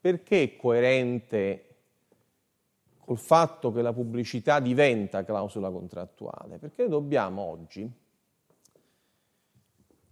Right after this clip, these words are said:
far riferimento ad una moderna caratteristica dei rapporti dei consumi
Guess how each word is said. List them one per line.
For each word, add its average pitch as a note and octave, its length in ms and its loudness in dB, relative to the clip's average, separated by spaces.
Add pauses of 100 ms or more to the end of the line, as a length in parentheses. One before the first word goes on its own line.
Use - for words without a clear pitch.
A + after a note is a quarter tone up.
(480)
far A#3 240 8
riferimento A#2 1000 0
ad A#2+ 100 -6
una C3+ 220 -6
moderna B2+ 680 4
caratteristica G#2+ 1000 -4
dei G2 140 -6
rapporti G#2+ 560 -2
dei G2 140 -6
consumi G2 680 -12